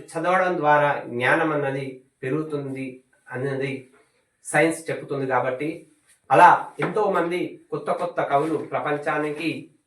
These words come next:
పరిచయం అయ్యారు. అందులో మా యొక్క నూతన కవి అయిన వంశీకృష్ణ గారు కూడా మరి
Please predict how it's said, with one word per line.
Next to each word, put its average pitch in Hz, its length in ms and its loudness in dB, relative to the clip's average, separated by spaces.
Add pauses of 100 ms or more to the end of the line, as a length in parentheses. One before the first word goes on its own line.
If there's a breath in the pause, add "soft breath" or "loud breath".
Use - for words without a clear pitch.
పరిచయం 143 420 0
అయ్యారు. 139 320 0 (480)
అందులో 156 300 2 (600)
మా 143 60 4 (120)
యొక్క - 200 0 (920)
నూతన 165 260 2 (120)
కవి 143 200 4
అయిన 139 140 2 (100)
వంశీకృష్ణ 160 580 -6 (140)
గారు 135 260 2
కూడా 143 220 2 (1080)
మరి 143 180 2